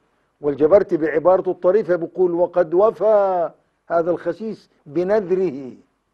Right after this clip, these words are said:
يعني كل يوم لازم ست عمائم يطيح بها هذا المجرم. هذه فرنسا.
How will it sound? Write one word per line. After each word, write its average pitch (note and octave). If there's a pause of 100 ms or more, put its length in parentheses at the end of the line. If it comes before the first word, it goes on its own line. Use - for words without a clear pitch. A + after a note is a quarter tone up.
يعني C3
كل C#3+
يوم F#3+
لازم E3+ (280)
ست -
عمائم G#3 (240)
يطيح F#3+
بها G#3+
هذا F#3
المجرم. A#3+ (840)
هذه G#3
فرنسا. G3+